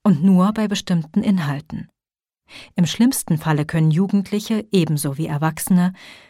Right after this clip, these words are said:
ein suchtähnliches Nutzungsverhalten entwickeln.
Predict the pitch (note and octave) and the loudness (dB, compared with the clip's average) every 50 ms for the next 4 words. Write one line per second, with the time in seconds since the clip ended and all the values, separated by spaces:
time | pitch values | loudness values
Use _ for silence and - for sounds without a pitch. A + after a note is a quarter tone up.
0 | _ _ - - G3 F#3+ F#3 F#3 A3 G#3+ G#3+ - - - F#3+ F3+ E3+ F3 F3 E3+ | _ _ -2 2 2 4 4 4 2 -2 -2 -6 -8 -2 0 0 2 2 0 -2
1 | D#3+ - G3 F#3 - - G3+ G3 F#3+ - - - D#3+ D#3 - - D#3 C3+ C3 C#3 | -4 -6 -8 -8 -6 -4 -4 -4 -4 -4 -6 -6 -6 -6 -6 -6 -6 -6 -4 -6
2 | C#3 - - C#3+ D3+ D3 C3+ - - C3 - - C#3 C3 - E3 D#3 | -6 -6 -6 -4 -4 -4 -6 -6 -8 -10 -8 -8 -10 -10 -10 -14 -16